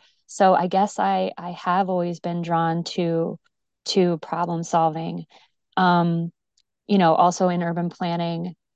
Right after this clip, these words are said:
there's a real strong tradition of having,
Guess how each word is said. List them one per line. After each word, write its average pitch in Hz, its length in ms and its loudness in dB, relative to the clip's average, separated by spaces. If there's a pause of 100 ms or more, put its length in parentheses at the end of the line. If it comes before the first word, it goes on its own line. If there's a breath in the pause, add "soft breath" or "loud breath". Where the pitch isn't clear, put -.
(680)
there's 170 320 2
a 165 100 2
real 165 600 2
strong 165 400 -2
tradition 165 400 -4
of 160 120 -4
having, 160 640 -6